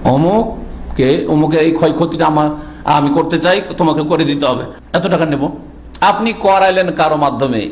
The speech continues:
আপনিও বড় কুফরি করলেন, শিরক করলেন, কুফর।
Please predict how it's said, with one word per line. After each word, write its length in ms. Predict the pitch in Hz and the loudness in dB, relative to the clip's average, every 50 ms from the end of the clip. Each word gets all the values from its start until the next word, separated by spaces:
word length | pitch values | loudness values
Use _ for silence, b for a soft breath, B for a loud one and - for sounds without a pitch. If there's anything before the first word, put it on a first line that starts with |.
| - - | -4 -2
আপনিও 560 | 143 147 156 151 - 170 175 185 185 190 - | 0 0 0 0 -2 -4 -6 -4 -2 -2 0
বড় 360 | 147 147 151 151 151 156 143 | 2 2 2 4 4 4 2
কুফরি 380 | 151 147 139 127 131 123 120 113 | 2 0 -2 -2 -2 -2 -2 -2
করলেন, 400 | - 110 98 104 123 147 - - - - - - - | -2 -2 -2 0 0 -2 -2 -2 -4 -4 -6 -6 -6
শিরক 220 | - 143 117 101 - | -6 -6 -6 -6 -6
করলেন, 260 | 98 85 82 - - - - - - - - - - - - - - - - - - - | -8 -10 -10 -10 -14 -16 -18 -20 -20 -20 -20 -20 -20 -20 -20 -20 -20 -20 -18 -18 -6 -2
কুফর। 320 | - 220 214 - 156 117 | 0 0 2 2 0 0